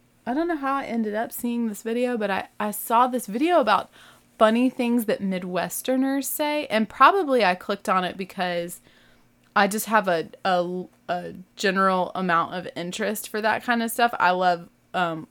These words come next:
linguistic stuff. One of my favorite class I took in college was linguistics, and I almost changed my entire career plan to become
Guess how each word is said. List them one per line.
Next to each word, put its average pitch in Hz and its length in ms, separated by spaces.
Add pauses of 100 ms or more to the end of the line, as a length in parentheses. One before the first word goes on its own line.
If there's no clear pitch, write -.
linguistic 180 1000
stuff. 196 560
One 202 260
of 190 100
my 185 180
favorite 196 460
class 175 300
I 170 160
took 170 240
in 156 140
college 160 400
was 160 180
linguistics, 170 680 (360)
and 185 140
I 170 240
almost 175 800 (400)
changed 175 500
my 170 180
entire 165 600
career 160 420
plan 160 400
to 170 180
become 156 720